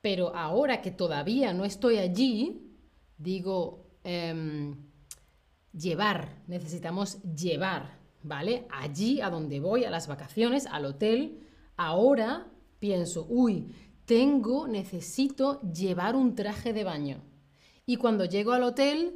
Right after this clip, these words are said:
digo, "Ay, qué bien que he traído, que traje un traje de baño", ¿sí? Otra frase. "Hola, chicas. Ujú, helado para todas". Es decir, yo acabo de llegar, por ejemplo,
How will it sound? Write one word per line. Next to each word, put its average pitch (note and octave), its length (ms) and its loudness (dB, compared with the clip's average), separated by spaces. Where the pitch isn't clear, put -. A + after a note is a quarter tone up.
digo, F#3+ 960 0
"Ay, F#3+ 520 -8
qué C#4 200 2
bien A#3+ 600 0
que G3+ 300 0
he A#3 60 2
traído, A3+ 800 4
que F#3+ 140 -4
traje A#3+ 680 -2
un G3 260 0
traje F#3+ 360 -4
de E3 100 -2
baño", C#3+ 360 -8
¿sí? - 380 -4
Otra C4 240 -2
frase. - 480 -12
"Hola, C4 260 4
chicas. - 640 -4
Ujú, F4 260 2
helado B3 400 4
para A#3 260 0
todas". C3 440 -6
Es F3+ 140 -8
decir, E3 280 -6
yo F#3+ 120 0
acabo G#3 360 0
de C4+ 140 4
llegar, B3+ 500 0
por - 140 0
ejemplo, F#3+ 480 -4